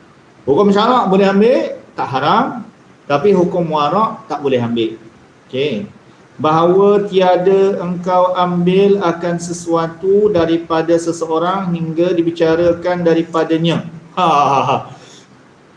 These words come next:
Eh, kena siasat, ya? Kena siasat, kena tanya. Daripadanya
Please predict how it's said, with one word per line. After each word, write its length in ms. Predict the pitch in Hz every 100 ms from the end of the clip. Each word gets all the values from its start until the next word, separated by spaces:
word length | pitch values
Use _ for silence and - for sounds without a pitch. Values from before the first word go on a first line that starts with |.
| _ - _ -
Eh, 200 | 147 190 202 - -
kena 220 | - 202
siasat, 640 | 202 233 220 - 202 - - -
ya? 320 | 175 233 339 -
Kena 120 | - 165
siasat, 340 | 180 165 160
kena 160 | 185 226
tanya. 480 | 226 233 247 202 127 - - - - _ - - - - - -
Daripadanya 1120 | 156 170 190 196 185 175 190 190 202 - -